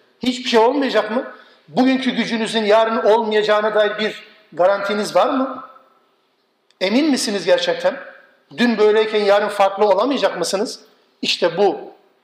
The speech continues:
düşünceden uzaklaşmak, bunu düşünememek Allah'la ilişkiyi, kitapla ilişkiyi bozan yegane düşüncedir.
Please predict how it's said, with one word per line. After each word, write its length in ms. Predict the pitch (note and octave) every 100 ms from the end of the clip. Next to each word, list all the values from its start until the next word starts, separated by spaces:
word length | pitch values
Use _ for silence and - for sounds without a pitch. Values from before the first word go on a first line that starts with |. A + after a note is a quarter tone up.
| _ _
düşünceden 800 | D3+ - G3 F3 F3+ F3 E3 - -
uzaklaşmak, 720 | E3 D#3+ - G3+ - A3 B3+ - - _ -
bunu 380 | D#3 G3 G#3 D3+
düşünememek 600 | E3+ F3+ G#3+ G3+ F#3+ - - - - _ _ _ _ _ _
Allah'la 520 | - E3+ E3 E3+ F3 -
ilişkiyi, 800 | G#3 E3 - D#3 E3+ A#3+ - - _ _ _
kitapla 440 | - - G#3+ G#3
ilişkiyi 640 | E3 G3 E3+ D#3+ - F3+ C#3
bozan 460 | D#3 D#3 F3 C#3+
yegane 420 | D#3+ E3 C#3 D3+ -
düşüncedir. 720 | - A#2+ G#2 - - -